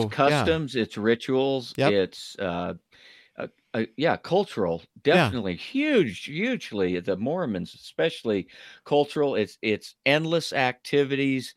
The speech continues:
Speaker 1: and
Speaker 2: Mm.
Speaker 1: movement equals what?
Speaker 2: I guess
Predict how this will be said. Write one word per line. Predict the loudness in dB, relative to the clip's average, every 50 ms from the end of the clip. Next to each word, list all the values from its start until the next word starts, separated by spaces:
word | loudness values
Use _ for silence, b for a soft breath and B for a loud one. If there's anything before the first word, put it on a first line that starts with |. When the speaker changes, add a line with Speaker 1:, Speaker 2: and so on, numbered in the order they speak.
| B B B B B B B B _
Speaker 1:
and | 0 2 4 4 4 2
Speaker 2:
Mm. | 2
Speaker 1:
movement | 4 6 8 8 8 6 4 4 4 4 4 4 2 0 _ -14 -16 -16 -18 _ _ _ _ _ _ _ _ _ _ _ _ _ _ _ _ _ _ _ _ _ 4
equals | 6 6 6 4 2 2 4 6 6 6 6 4 0 -2 -6 -8 -8 -12 -16 -20 _ _ _ _ _ _ _ _ _ _ _ _ _ _
what? | 2 4 4 4 2 0 _ _ _ _ _ _ _ _ _
Speaker 2:
I | -6 -6 -6
guess | -4 0 2 2 2 2 0 -2 -4 -6 -6 -10